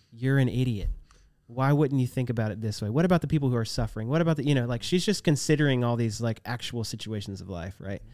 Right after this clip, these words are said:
Not everybody's just, like, partying all the time and like, "Man, we got to record at this cool place in Hendersonville," you know?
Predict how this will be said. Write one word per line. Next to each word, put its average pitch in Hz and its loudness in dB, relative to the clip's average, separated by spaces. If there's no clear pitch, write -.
Not 127 -2
everybody's 110 -2
just, - -8
like, - -12
partying 92 -8
all 82 -8
the 104 -6
time 101 -6
and 98 -6
like, 104 -6
"Man, 175 0
we 202 0
got 202 0
to 160 -2
record 175 2
at 165 2
this 151 0
cool 185 -4
place 180 -2
in 151 2
Hendersonville," 151 -2
you 135 -2
know? 139 0